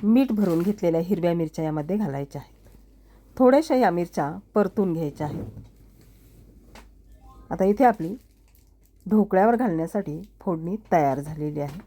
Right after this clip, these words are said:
त्यानंतर ढोकळासुद्धा आपला थंड झालेला आहे. या ढोकळ्याचे आता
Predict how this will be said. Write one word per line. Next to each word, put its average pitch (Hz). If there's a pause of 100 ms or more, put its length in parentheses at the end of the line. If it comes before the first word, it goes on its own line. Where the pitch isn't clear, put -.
त्यानंतर 254 (560)
ढोकळासुद्धा 226
आपला 170 (640)
थंड 214
झालेला 156
आहे. 214 (1000)
या 254
ढोकळ्याचे 214
आता 202